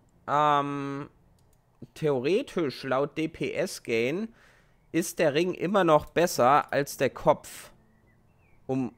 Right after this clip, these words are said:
hundert. Was ich sehr, sehr verwundernswert finde.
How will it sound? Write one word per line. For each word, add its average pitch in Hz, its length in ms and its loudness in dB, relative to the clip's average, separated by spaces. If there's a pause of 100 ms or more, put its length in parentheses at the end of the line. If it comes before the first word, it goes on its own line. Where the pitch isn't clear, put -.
(160)
hundert. 117 540 0 (920)
Was - 320 0
ich - 300 -6
sehr, 139 320 0
sehr 147 160 2
verwundernswert 117 880 -2
finde. 127 560 2